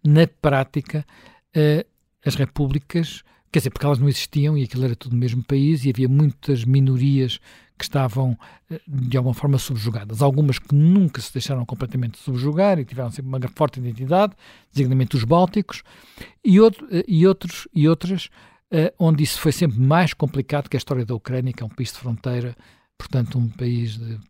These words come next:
portas da Europa, como às vezes se, se designa, em que isso foi mais, sempre mais complicado. E, e, e os russos que ficaram espalhados por outros, por outros, porque ficaram, não é? Porque havia uma, uma tendência de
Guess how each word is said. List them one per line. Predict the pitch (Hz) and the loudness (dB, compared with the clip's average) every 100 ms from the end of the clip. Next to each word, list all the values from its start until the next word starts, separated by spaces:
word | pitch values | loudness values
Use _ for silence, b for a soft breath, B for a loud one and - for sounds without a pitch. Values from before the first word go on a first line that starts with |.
| - | -2
portas | 135 135 117 | 0 0 -2
da | |
Europa, | 117 123 127 123 | 0 -2 -4 -8
como | 117 113 | -10 -12
às | |
vezes | 101 110 - | -12 -12 -14
se, | - 131 | -14 -16
se | - - | -14 -10
designa, | 123 107 147 139 160 - B B B B _ - | -6 2 2 4 2 0 B B B B _ -2
em | 139 | 0
que | 170 | 0
isso | - | 0
foi | 147 131 | 0 0
mais, | 156 - | -2 -4
sempre | - - 139 | -6 -2 -2
mais | 156 131 | -2 -4
complicado. | 135 - 120 110 107 _ - | -4 -6 -10 -14 -16 _ -2
E, | 185 233 214 202 240 | 0 0 0 -2 0
e, | 170 | 0
e | |
os | 180 | 2
russos | 151 214 - | 2 0 0
que | - - | -4 -4
ficaram | 170 - 185 | -4 0 0
espalhados | 151 - 147 127 110 - - b b b _ _ _ _ - | 0 0 -2 -2 -6 -14 -20 b b b _ _ _ _ 0
por | 160 | 4
outros, | 180 - - - | 4 4 -6 -4
por | 139 | 0
outros, | 135 - 123 107 - - | 0 -2 -6 -6 -10 -20
porque | - - | -12 -8
ficaram, | - 110 135 | -6 -4 -4
não | 147 | -2
é? | 131 | -4
Porque | 139 - | -6 -6
havia | 117 | -6
uma, | 117 113 | -4 -6
uma | - _ _ _ _ - | -8 _ _ _ _ -10
tendência | - 123 120 165 - | -2 -2 2 0 0
de | 120 | -6